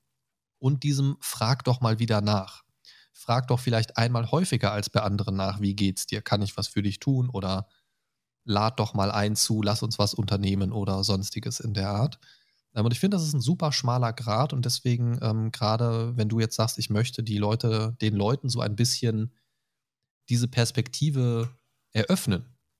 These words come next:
da mal so reinzugucken, wie sieht das in diesen Leuten aus, finde ich, ist das total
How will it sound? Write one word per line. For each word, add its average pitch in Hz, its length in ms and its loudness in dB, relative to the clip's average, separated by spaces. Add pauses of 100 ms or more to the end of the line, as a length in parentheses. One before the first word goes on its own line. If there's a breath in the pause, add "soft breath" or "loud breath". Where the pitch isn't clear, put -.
(180)
da 101 100 0
mal 107 120 4
so 104 100 0
reinzugucken, 107 800 -2
wie 113 260 -2
sieht 107 240 0
das 104 160 2
in 123 340 0
diesen 107 360 0
Leuten 101 400 2
aus, 113 220 2
finde 101 220 -2
ich, 117 40 -4
ist 120 160 -2
das 117 120 -2
total 107 420 0